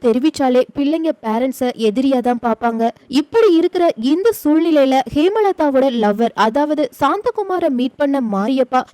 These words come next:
தன்னோட மகள் லைஃப்ல இருந்து விலகிருன்னு சொல்லி சாந்தகுமார் கிட்ட வாக்குவாதம் பண்றாங்க. இப்படி ரெண்டு பேரும் வாக்குவாதம் பண்ணிட்டே இருந்ததுல ஸ்கூல் டீச்சரான மாரியப்பா சாந்தகுமார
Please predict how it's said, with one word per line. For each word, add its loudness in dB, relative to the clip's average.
தன்னோட 2
மகள் 0
லைஃப்ல 0
இருந்து -2
விலகிருன்னு 2
சொல்லி 0
சாந்தகுமார் -2
கிட்ட -4
வாக்குவாதம் -2
பண்றாங்க. -4
இப்படி 0
ரெண்டு 0
பேரும் 0
வாக்குவாதம் -2
பண்ணிட்டே -2
இருந்ததுல -2
ஸ்கூல் 2
டீச்சரான 2
மாரியப்பா 0
சாந்தகுமார -2